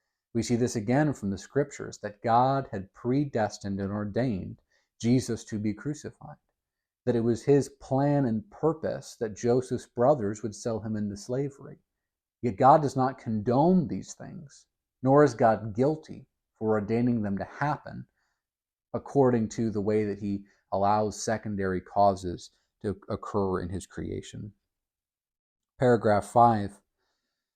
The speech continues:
The most wise, righteous, and gracious God does oftentimes leave for a season his own children to many temptations and the corruption of their own hearts,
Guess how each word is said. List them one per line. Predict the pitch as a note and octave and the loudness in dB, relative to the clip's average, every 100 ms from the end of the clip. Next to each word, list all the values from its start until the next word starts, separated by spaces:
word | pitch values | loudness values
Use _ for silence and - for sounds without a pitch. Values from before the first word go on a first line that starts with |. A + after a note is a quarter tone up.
| _ _ _ - | _ _ _ 4
The | C#3 | 8
most | C#3 C3 - | 10 8 4
wise, | A#2 B2+ C#3+ D3+ D3+ C#3+ | 8 12 12 10 4 0
righteous, | - A#2 B2 B2 - B2+ - | -2 8 8 8 4 -2 -2
and | - G#2 | -6 -4
gracious | G#2 A2+ C3+ C3 C3+ - | 2 4 4 4 -2 -2
God | G#2+ F#2+ F#2+ F#2+ G2+ _ _ _ _ _ - | 2 4 4 0 -8 _ _ _ _ _ -2
does | B2 | 4
oftentimes | C#3 F3+ - F3+ D#3+ D3+ C3+ A2+ | 10 10 10 0 4 2 2 2
leave | A#2 C#3+ E3 | 4 6 4
for | D3+ A2+ G2+ | 0 0 0
a | |
season | F#2 - G2 F#2+ F#2+ | 0 -2 -4 -4 -6
his | G#2+ | -4
own | B2 D3 D#3 | 2 2 2
children | - A2+ A2+ A#2 - _ _ _ _ - | -2 -6 -8 -14 -16 _ _ _ _ -2
to | |
many | A2 A#2+ C3+ | 2 4 4
temptations | B2 - A#2 - A#2 A#2+ - B2+ A2+ | 2 0 -2 0 2 2 2 -2 0
and | G#2+ | -2
the | G2+ | -4
corruption | - A2+ A2+ - G#2+ | 0 2 2 0 -4
of | G2 | -2
their | G#2 G2 | 0 0
own | G#2 | 0
hearts, | F#2 A2+ A2+ - - | 2 2 2 -4 -16